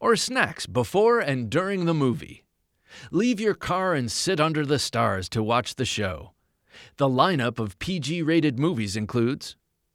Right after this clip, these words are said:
Trolls World Tour on August seventh, The Croods: A New Age on August fourteenth, Onward on August twenty-first, and Raya and the Last Dragon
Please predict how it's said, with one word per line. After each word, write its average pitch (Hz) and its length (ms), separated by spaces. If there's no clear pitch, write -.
Trolls 135 520
World 151 400
Tour 101 520
on 175 200
August 147 380
seventh, - 460
The 202 140
Croods: 120 580
A 127 80
New 147 280
Age 82 500
on 127 300
August 127 440
fourteenth, 135 760
Onward 113 640
on 143 260
August 131 400
twenty-first, 143 840
and 147 300
Raya 220 520
and 165 140
the 156 80
Last 185 420
Dragon 135 580